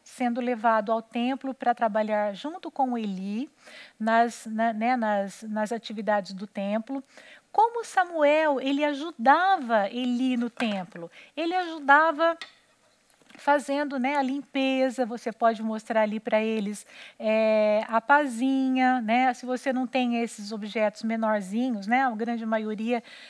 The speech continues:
das mamães e dos papais tem ali comprado para os seus filhinhos ali. Você pode usar alguns objetos de limpeza que você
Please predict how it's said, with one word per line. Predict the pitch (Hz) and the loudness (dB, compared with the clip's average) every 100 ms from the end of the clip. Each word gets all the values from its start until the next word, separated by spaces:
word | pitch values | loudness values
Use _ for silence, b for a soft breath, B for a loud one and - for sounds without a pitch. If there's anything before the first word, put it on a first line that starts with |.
| B | B
das | 208 220 214 | 0 2 2
mamães | 214 214 208 254 285 226 | 2 0 2 2 2 -2
e | |
dos | 202 - | -8 -4
papais | 226 220 240 247 240 | -4 4 6 6 4
tem | - 247 262 | -2 0 2
ali | 240 226 247 | 0 0 -2
comprado | 247 226 220 214 214 | -2 -2 2 2 2
para | 214 226 | -2 -4
os | 214 | -4
seus | - 226 - | -6 -10 -6
filhinhos | 226 226 226 202 | -4 -2 -2 -2
ali. | 208 220 311 | -4 -4 -4
Você | 427 415 403 | -6 -10 -2
pode | - 370 349 | 2 2 2
usar | 311 269 294 294 269 226 240 | 2 4 4 0 -4 -6 -10
alguns | - 240 233 269 254 | 0 2 2 0 -2
objetos | 220 208 226 226 - 202 | -4 0 4 4 2 -6
de | |
limpeza | 226 226 214 226 226 226 | -2 -2 -2 -2 -2 -4
que | 226 | -8
você | 208 220 - 240 240 214 | -8 -10 -4 0 0 -2